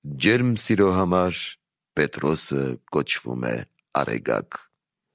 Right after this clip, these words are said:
Իսկ Պողոս առաքյալը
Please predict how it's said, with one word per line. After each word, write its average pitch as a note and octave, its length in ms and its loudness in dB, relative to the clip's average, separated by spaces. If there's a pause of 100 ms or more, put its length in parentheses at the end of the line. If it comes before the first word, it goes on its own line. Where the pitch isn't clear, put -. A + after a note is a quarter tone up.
(1300)
Իսկ - 280 2
Պողոս G#2 420 4
առաքյալը C#2 600 0